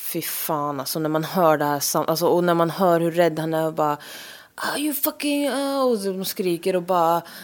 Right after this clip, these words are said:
"Are you fucking faking it, stop", uh, de, och brännsår, liksom. Vad fan har ni gjort med honom, liksom? Och sen, "Sluta tjut", typ, och bara, bara, "You just wanted fucking attention, don't you?" Uh, och bara skriker och han bara,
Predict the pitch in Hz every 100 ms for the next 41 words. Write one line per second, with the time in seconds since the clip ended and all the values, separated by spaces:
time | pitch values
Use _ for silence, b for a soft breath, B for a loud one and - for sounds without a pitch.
0 | B - 294 302 285 285 285 - - 277
1 | 269 277 269 254 - 302 285 277 285 294
2 | 294 269 233 - 185 175 202 190 156 143
3 | - 226 165 143 - 156 - 131 127 120
4 | 156 165 156 - - 151 151 147 156 160
5 | - - - _ _ - 156 147 156 160
6 | - 151 - 151 160 160 165 160 - B
7 | B B B B - 240 - 226 247 254
8 | 247 240 233 214 214 180 175 165 156 151
9 | - - - _ _ _ b b b b
10 | b b b - - 285 311 269 320 320
11 | 311 175 - 320 302 151 156 294 320 302
12 | 320 294 - 165 - 302 302 156 311 302
13 | 294 233 190 180 202 175 175 254 285 285